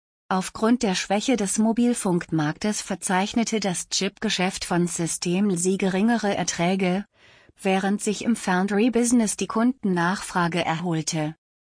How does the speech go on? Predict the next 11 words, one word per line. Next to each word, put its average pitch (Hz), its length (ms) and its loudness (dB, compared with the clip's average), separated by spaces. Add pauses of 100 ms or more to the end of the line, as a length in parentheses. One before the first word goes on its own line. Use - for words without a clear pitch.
(880)
Im 214 200 4
Displaypanelgeschäft 180 1400 -2
verzeichnete 226 720 0
das 190 220 -2
Unternehmen 185 680 2
einen 180 280 0
Einmalgewinn 175 800 2
im 170 140 0
Bereich 151 420 -2
mobile 214 480 2
Display. 160 720 -2